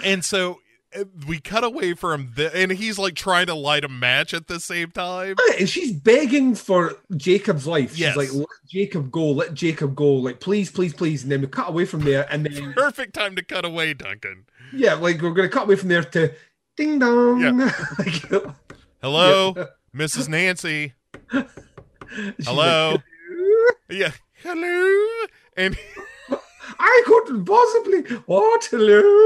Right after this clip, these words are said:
Speaker 2: She's like, "This actress is terrible," but,
Speaker 1: Yeah.
Speaker 2: like, amazing at the same time. She's like, "Ooh," like, <laughs> totally has been doing smack since grade school and just done some before answering <laughs> the fucking door.
Speaker 1: <laughs> Duncan,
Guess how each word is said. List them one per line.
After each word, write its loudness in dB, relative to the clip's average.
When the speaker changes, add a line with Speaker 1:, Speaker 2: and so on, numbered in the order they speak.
Speaker 2:
She's -6
like, 4
"This 0
actress -2
is -8
terrible," -2
but, -6
Speaker 1:
Yeah. -6
Speaker 2:
like, -8
amazing -12
at -12
the -4
same -4
time. -4
She's -6
like, 0
"Ooh," 10
like, 2
<laughs> -12
totally 4
has 4
been -2
doing 4
smack -4
since -8
grade -2
school -2
and -10
just -8
done -2
some -6
before -8
answering -8
<laughs> -16
the -6
fucking -10
door. -4
Speaker 1:
<laughs> -8
Duncan, -2